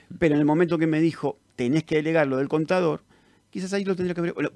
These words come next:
no lo del contador, la primera que él me decía era la publicidad, "Tenés que pagar para publicidad". Y yo lo que no quería era, no podía pagar para publicidad porque el espacio en una revistita salía muy caro, entonces,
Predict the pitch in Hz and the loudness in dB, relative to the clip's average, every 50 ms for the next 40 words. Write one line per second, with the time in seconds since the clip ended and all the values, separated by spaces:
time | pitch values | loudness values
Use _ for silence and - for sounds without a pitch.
0 | - - 185 208 247 233 214 208 - 165 156 147 156 156 151 151 127 127 135 135 | -8 -6 -2 0 0 2 0 0 0 -4 -6 -4 -4 -4 -2 -2 -2 -4 -6 -8
1 | - 190 196 190 190 185 165 170 175 175 165 160 147 - - 185 160 151 139 135 | -8 -8 -6 -6 -6 -6 -6 -6 -4 -4 -4 -4 -6 -6 -8 -8 -6 -6 -6 -8
2 | 139 127 123 - - - 113 - - - _ _ _ _ _ _ _ _ _ - | -8 -10 -12 -12 -14 -16 -18 -18 -18 -20 _ _ _ _ _ _ _ _ _ -6
3 | 170 190 190 190 190 170 156 160 160 160 156 147 135 120 120 117 117 - - - | -4 -4 -4 -4 -4 -6 -6 -4 -6 -6 -6 -6 -8 -8 -10 -12 -14 -16 -18 -20
4 | - 110 - _ _ _ _ _ _ _ _ _ _ - 156 139 139 180 185 175 | -20 -20 -20 _ _ _ _ _ _ _ _ _ _ -12 -10 -6 -4 -2 -2 -2
5 | 147 170 165 180 180 156 175 175 180 185 180 180 170 151 131 135 139 139 - 165 | -2 -2 -2 -2 -2 -2 -2 -4 -2 -2 -2 -2 -2 -2 -4 -6 -6 -4 -2 -2
6 | 190 190 160 135 127 127 131 131 135 135 123 131 131 123 131 165 160 131 120 110 | 0 0 0 -2 -2 -4 -6 -4 -6 -6 -6 -8 -10 -8 -6 -6 -6 -6 -8 -14
7 | 95 - 107 107 101 71 87 110 110 101 _ - 143 127 - - 120 135 131 127 | -16 -14 -14 -14 -14 -14 -16 -14 -16 -14 _ -8 -8 -8 -8 -8 -8 -8 -6 -6
8 | 120 123 120 - - 170 - - - - 104 107 120 135 139 143 151 160 160 175 | -6 -6 -8 -8 -10 -12 -12 -12 -14 -14 -12 -10 -8 -8 -6 -6 -6 -6 -4 -4
9 | 170 170 165 151 139 123 - 135 127 - | -4 -4 -2 -4 -6 -8 -10 -12 -12 -14